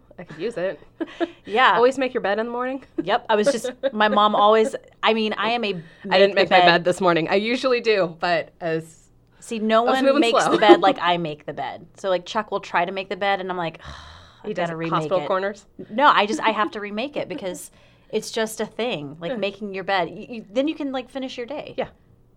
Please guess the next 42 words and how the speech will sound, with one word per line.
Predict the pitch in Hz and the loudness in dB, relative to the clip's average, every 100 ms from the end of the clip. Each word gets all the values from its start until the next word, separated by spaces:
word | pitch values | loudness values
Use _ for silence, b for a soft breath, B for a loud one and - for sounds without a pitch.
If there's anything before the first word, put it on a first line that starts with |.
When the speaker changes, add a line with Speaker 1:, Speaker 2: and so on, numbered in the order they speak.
| - | -12
Speaker 2:
Okay. | 185 - | -10 -12
Speaker 1:
It's, | - _ - | -18 _ -12
it's | 214 208 | -12 -8
a | |
good | 196 - | -8 -8
start. | 190 139 - _ | -8 -8 -10 _
Speaker 2:
So | - | -6
there's | 220 226 | 0 0
your | 254 | 0
personal | 247 220 196 | -4 -8 -8
advice. | 190 185 170 - | -6 -4 -6 -8
Make | 185 180 | -10 -6
your | |
Speaker 1:
Make | 202 | -2
the | 170 | -2
Speaker 2:
bed. | 160 165 - | -2 -6 -10
Speaker 1:
bed. | 175 | -16
Speaker 2:
You're | 170 - | -16 -4
failing | 226 190 180 170 | 0 2 2 -2
already, | 165 165 156 123 - - | -2 -2 -4 -4 -6 -6
Speaker 1:
<laughs> | 202 | -8
Speaker 2:
miserably. | 196 202 185 165 156 151 - - 302 B B B | -2 -2 -2 -2 -4 -6 -8 -12 -14 B B B
Um, | 254 - 320 262 320 311 B B | 0 6 8 10 8 2 B B
if | 247 | 2
you | 294 | 2
ever | 311 | 4
left | 226 214 - | 4 2 0
this | 208 | -8
place, | - 165 156 147 160 | -6 -4 -4 -6 -8
Southern | - 185 190 | -4 -4 -2
Oregon, | 165 170 156 143 147 151 | -2 -2 -2 -6 -8 0
what | 190 190 190 | 4 4 2
would | 202 170 | -4 -2
bring | 190 | -4
you | 185 | 0
back? | 202 233 - | 2 2 0
What | 156 | -6
would | 180 | -4
you | 180 | -6
miss | 190 - | -10 -10
the | 202 | -8
most? | 165 151 - - | -8 -10 -18 -20